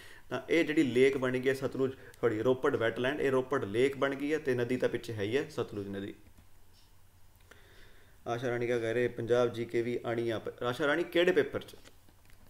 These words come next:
ਰੋਪੜ ਵੈਟਲੈਂਡ ਦੀ ਗੱਲ ਕਰੀਏ ਤਾਂ the site is an important breeding place for the nationally protected smooth Indian otter, hog deer, sambar and several reptilians। ਇਹ ਤੁਹਾਨੂੰ ਪੜ੍ਹਨ ਦੀ ਲੋੜ ਨਹੀਂ ਹੈ, ਸਿਰਫ ਰੀਡਿੰਗ ਲਈ ਹੈ, ਮਤਲਬ ਯਾਦ ਕਰਨ ਦੀ ਲੋੜ ਨਹੀਂ ਹੈ, ਰੀਡਿੰਗ ਲਈ ਹੈ।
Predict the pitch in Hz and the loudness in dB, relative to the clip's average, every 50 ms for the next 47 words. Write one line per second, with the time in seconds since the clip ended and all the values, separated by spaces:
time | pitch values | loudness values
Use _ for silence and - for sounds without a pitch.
0 | - - 123 120 123 123 123 151 151 147 147 143 139 143 143 143 139 139 127 135 | -10 -4 -2 0 2 2 2 2 4 4 4 4 4 2 0 0 -2 0 2 2
1 | 139 139 131 135 123 135 139 139 165 175 147 131 160 160 - - 160 156 165 175 | 2 2 2 0 0 0 0 0 0 0 2 2 2 2 2 0 2 4 4 2
2 | 170 - 160 143 165 160 156 139 120 - - - - - 165 165 139 127 127 131 | 2 0 0 0 0 -2 -2 -4 -4 -2 -2 -2 0 0 -2 -2 0 0 -2 -2
3 | 131 151 147 147 - 123 123 147 165 - - - - - - - - 147 147 143 | -2 -2 -4 -2 0 2 2 2 2 0 -4 -12 -18 -20 -20 -8 -2 -2 -2 0
4 | 139 156 127 117 123 127 120 - 160 156 170 180 - 156 139 - 139 131 - - | 0 -2 -2 0 -2 -2 -2 -4 -4 0 2 2 4 2 2 2 0 -2 0 -6
5 | 160 156 - - 139 139 147 165 156 - - 139 131 131 139 143 139 - - 123 | -6 -6 -8 -8 -6 -4 -4 -4 -4 -4 -6 -6 -2 0 0 -2 -2 -4 -2 -2
6 | 117 - - 160 170 180 - - - 135 160 180 175 135 - 139 147 156 156 156 | -2 -2 -2 -4 -6 -6 -8 -4 0 0 0 0 0 -2 -2 0 0 0 0 0
7 | - 117 117 123 131 143 143 143 135 131 - 120 117 117 139 135 127 120 104 - | -6 -6 -6 -2 -2 -2 -2 -2 -6 -6 -6 -6 -4 -2 -4 -2 -2 -4 -6 -8
8 | - - 117 120 127 160 190 180 - - - - - - - - 165 160 156 147 | -8 -6 -6 -2 0 -2 -2 -2 -6 -14 -18 -18 -20 -6 -2 -2 0 0 0 -2
9 | 151 - 147 151 160 170 165 143 131 131 131 131 127 143 170 190 - 170 175 165 | 0 2 2 2 2 2 2 2 4 4 4 2 0 -4 -4 -2 0 -2 0 0
10 | 147 139 151 151 151 139 123 110 101 - - 135 - - - 127 120 135 143 160 | 2 2 2 2 2 -2 -2 -4 -6 -8 -10 -8 -8 -8 -8 -2 2 4 4 4
11 | 170 170 175 151 139 135 127 120 123 113 113 110 110 110 135 170 156 151 147 143 | 4 4 2 0 0 0 0 -2 -2 -2 -2 -4 -4 -2 -2 0 2 2 2 2
12 | 135 123 107 104 - - | 0 -2 -2 -4 -8 -8